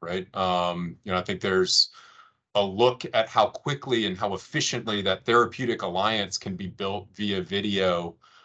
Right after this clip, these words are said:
uh, versus in person, where an individual might be a little reticent or,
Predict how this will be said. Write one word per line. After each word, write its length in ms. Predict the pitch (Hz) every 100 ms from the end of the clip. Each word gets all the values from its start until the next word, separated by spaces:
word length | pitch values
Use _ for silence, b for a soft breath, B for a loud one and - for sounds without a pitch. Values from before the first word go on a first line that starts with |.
| b -
uh, 280 | 98 92
versus 420 | 85 104 92 98 104
in 100 | 92
person, 560 | - 110 - 98 92
where 120 | 90 90
an 80 |
individual 540 | 95 92 95 92 92 90
might 240 | 92 92
be 80 | 95
a 80 | 92
little 180 | 95 92
reticent 680 | 92 101 98 98 90 87 92
or, 340 | 90 87